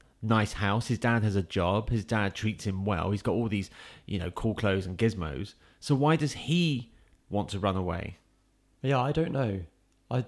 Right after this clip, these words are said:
Speaker 2: there must be some dialogue in those in, those initial scenes where there must be. But
Speaker 1: There
Speaker 2: I mean,
Speaker 1: wasn't. I, there was
Speaker 2: Was there
Speaker 1: nothing
Speaker 2: not?
Speaker 1: there.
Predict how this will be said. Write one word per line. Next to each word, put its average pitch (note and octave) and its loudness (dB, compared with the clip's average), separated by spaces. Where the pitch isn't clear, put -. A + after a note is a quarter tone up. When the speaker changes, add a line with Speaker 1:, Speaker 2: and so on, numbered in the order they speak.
Speaker 2:
there C3+ 2
must D3 2
be B2 0
some A#2+ 0
dialogue A2 0
in G#2 -2
those G2+ -2
in, A2 -4
those A2 -4
initial G#2+ -4
scenes F#2+ -4
where F#2+ -4
there C#3+ -2
must E3+ -4
be. G2+ -4
But D3 4
Speaker 1:
There D3 8
Speaker 2:
I D3 6
mean, D#3 12
Speaker 1:
wasn't. D3+ 8
I, G#2+ 0
there D3+ 4
was C#3 8
Speaker 2:
Was - -
there D3 6
Speaker 1:
nothing C#3 6
Speaker 2:
not? C3+ 6
Speaker 1:
there. C#3 4